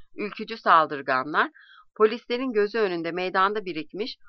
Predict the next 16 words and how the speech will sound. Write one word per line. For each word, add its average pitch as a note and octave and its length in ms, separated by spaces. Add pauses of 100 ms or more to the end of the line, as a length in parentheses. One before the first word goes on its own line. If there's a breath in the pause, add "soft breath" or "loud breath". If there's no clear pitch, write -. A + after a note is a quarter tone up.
(140)
otuz G#3+ 340
bin F3+ 140
kişinin E3+ 420
üstüne F3 420
tabancalı G3 580
bıçaklı D3+ 440
yürüyor, F3 500 (720 loud breath)
hatta G3 420
kürsüye A3 440
kadar F3 320
sokularak F3+ 600 (400)
C G3 180
H A3 140
P C#4 80
heyetine G3 520
saldırıyor, E3+ 680